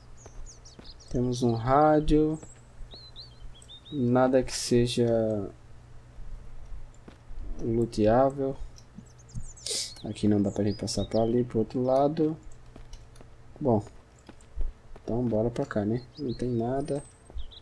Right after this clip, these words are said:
Ó, como vocês podem ver, tem, realmente tem pouco, cara. Então acho que a gente tem que tá fazendo isso mesmo, velho. De tá, pega, lutei aqui, é, fecha o jogo, abre de novo.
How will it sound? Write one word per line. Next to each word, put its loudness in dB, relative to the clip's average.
Ó, 12
como 6
vocês 4
podem 8
ver, 6
tem, 10
realmente 6
tem 6
pouco, 4
cara. 6
Então 4
acho 2
que 0
a 4
gente 2
tem 0
que -6
tá -2
fazendo 2
isso 2
mesmo, 6
velho. 6
De 4
tá, 6
pega, 10
lutei 6
aqui, 6
é, 4
fecha 4
o 4
jogo, 8
abre 8
de 6
novo. 6